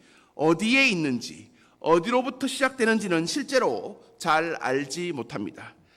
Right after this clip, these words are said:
그래서 안나 프로이트라는 작가는 이렇게 말했습니다. 같이 한번 읽어보시겠습니까? 시작! "나는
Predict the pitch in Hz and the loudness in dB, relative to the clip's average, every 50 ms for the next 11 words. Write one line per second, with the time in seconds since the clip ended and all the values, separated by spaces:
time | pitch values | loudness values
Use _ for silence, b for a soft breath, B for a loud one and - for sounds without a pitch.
0 | b b b - 208 208 208 226 226 165 139 143 131 - B B B B B B | b b b 2 2 4 4 4 2 2 0 -2 -4 -10 B B B B B B
1 | - - 196 214 226 233 233 226 220 220 226 - 233 226 233 233 233 247 233 233 | 0 0 2 2 2 0 2 2 2 2 0 0 0 0 0 -2 -2 -2 0 0
2 | 240 - 185 185 - 247 233 202 143 101 80 107 92 - - 196 196 - - 240 | 0 0 -2 -2 0 0 0 0 0 -2 -4 -6 -8 -8 -4 -4 -4 -2 -2 -2
3 | 202 120 98 104 - - - - - - - b b b b b b - 185 170 | -4 -2 -4 -6 -10 -12 -14 -16 -20 -20 -20 b b b b b b -6 -6 -2
4 | - 202 185 170 165 170 170 165 160 151 139 - 160 - - 92 - - - - | 0 -2 0 0 0 0 0 0 0 -2 -4 -6 -6 -8 -10 -12 -12 -12 -14 -18
5 | - - _ - - - - b b b b b b - - 277 294 269 185 - | -20 -20 _ -20 -20 -20 -20 b b b b b b -4 0 2 2 2 2 0
6 | - - - - - 175 208 220 - - - - - - - - 143 147 165 202 | -6 -12 -4 2 4 4 4 4 2 -6 -18 -20 -20 -20 -12 -6 0 4 6 8
7 | 247 269 220 165 131 131 143 175 202 226 | 8 8 8 6 4 0 -2 -4 -6 -8